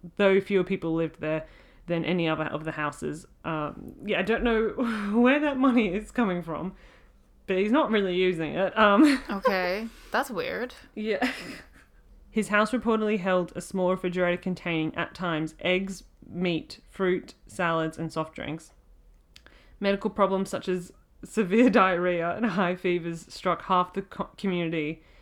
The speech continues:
Speaker 1: in February nineteen seventy-eight, which, you know, not surprising. <laughs>
Speaker 2: No, I mean,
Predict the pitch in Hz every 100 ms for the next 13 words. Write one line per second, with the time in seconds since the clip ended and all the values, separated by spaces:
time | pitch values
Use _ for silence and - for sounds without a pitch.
0 | - - 185 180 175 160 160 160 156 165
1 | 160 160 156 151 147 - - 175 170 -
2 | 180 160 - - 170 175 - - - -
3 | - _ _ _ _ 214 233 226 - 269
4 | - 214 226 208 175 - 190 185 277 359
5 | 392 392 311 196 220 247 247